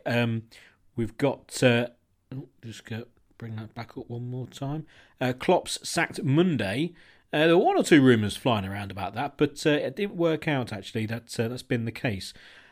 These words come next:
Um, yours truly, Liverpool, uh, Henry Jackson. There you go, another, uh, <laughs> a Liverpool link there. Uh, Glenn says, uh, "What? Yes." Uh, we've got six point of victory,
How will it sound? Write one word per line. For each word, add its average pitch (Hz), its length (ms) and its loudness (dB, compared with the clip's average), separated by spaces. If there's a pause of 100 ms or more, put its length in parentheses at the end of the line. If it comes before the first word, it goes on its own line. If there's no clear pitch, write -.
(100)
Um, 120 680 2
yours 151 300 6
truly, 143 360 6
Liverpool, 143 640 6
uh, 123 160 2
Henry 131 280 2
Jackson. 131 560 0
There 113 120 -2
you 110 80 -4
go, 117 120 2
another, 113 320 0 (380)
uh, 117 260 4
<laughs> - 20 -4
a - 80 0
Liverpool 131 600 8
link 120 260 0
there. 120 220 4 (280)
Uh, 123 140 2
Glenn 143 320 4
says, 131 600 4
uh, 143 280 6
"What? 151 260 4
Yes." 135 540 -2 (380)
Uh, 123 120 2
we've 127 140 6
got 135 220 0
six - 320 0
point 185 440 4
of 131 100 0
victory, 117 720 0